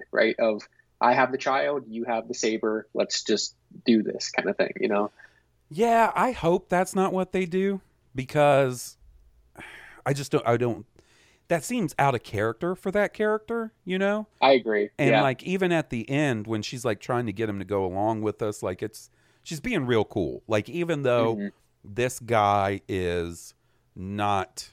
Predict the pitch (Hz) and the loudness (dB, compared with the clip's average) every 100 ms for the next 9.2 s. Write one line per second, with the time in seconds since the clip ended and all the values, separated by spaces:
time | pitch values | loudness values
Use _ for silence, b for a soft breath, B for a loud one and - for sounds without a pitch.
0 | _ _ _ 90 - 117 104 95 98 95 | _ _ _ -16 -6 -6 -4 -6 -4 -4
1 | 90 90 90 82 82 80 78 _ _ _ | -6 -4 -4 -4 -4 -8 -10 _ _ _
2 | _ 95 87 - - - - 101 78 76 | _ -8 -8 -8 -14 -12 -8 -6 -6 -8
3 | 65 - 110 113 101 104 - 82 67 69 | -8 -6 -2 -2 -2 -4 -8 -14 -16 -10
4 | 110 98 - - 110 135 120 - _ _ | -6 -6 -8 -14 -8 -8 -8 -16 _ _
5 | _ _ _ _ _ 175 202 170 185 170 | _ _ _ _ _ -4 -4 -2 -2 -2
6 | - 220 - - 190 160 156 156 120 117 | -2 -4 -4 -2 -2 -2 -2 -2 0 0
7 | 110 110 95 87 98 117 90 78 87 113 | 0 -2 -4 -8 -2 0 0 -6 -8 -2
8 | 92 87 - - - 65 - - 123 101 | -2 -2 -8 -12 -10 -12 -14 -10 -6 -4
9 | 80 76 | -4 -8